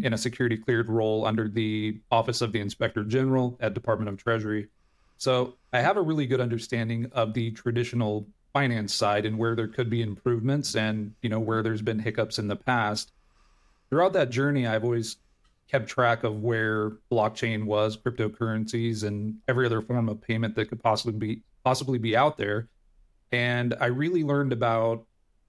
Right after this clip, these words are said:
I, I learned about Bitcoin around two thousand fourteen, um, and then moving forward, ended up as a, a vice president at Polygon,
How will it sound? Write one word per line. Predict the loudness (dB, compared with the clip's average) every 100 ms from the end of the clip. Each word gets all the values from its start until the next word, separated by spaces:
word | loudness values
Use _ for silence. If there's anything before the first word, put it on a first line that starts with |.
| 2
I, | 2 4
I |
learned | 2 4
about | 2 2
Bitcoin | 0 -2 0 0
around | 0 -2
two | 2
thousand | 2 2 -4
fourteen, | -2 -4 -4 -2 -2 -4 -10 _
um, | -2 0 0 0
and | 0
then | 0 2
moving | 2 0 -2
forward, | 0 0 2 2
ended | 2 2
up | 2 2
as | 2 2
a, | -2 -2
a | 0
vice | 0 0
president | 0 -2 0 -2
at | -4 0
Polygon, | 2 2 2 2 0 -2